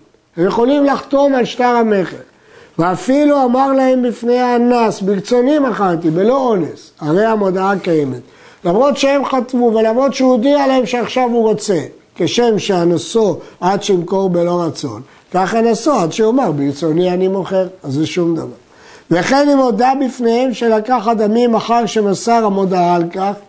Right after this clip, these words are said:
אינו חייב להחזיר כלום, שאנס אנסו עד שיודה, והעדים כבר ידעו שהוא אנוס, אז מה המשמעות של ההודעה שלו אם הוא אנוס? אולי הכל שקר. אבל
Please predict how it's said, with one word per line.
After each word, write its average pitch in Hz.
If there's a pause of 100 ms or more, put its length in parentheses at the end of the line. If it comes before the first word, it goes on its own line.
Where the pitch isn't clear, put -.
(120)
אינו 180
חייב 208
להחזיר 208
כלום, 233 (280)
שאנס 226
אנסו 185
עד 160
שיודה, 139 (320)
והעדים 190
כבר 247 (120)
ידעו 247
שהוא 262
אנוס, 262
אז 151
מה 196
המשמעות 220
של 226
ההודעה 226
שלו 196
אם 156
הוא 156
אנוס? 123
אולי 170
הכל 208
שקר. 247 (600)
אבל 175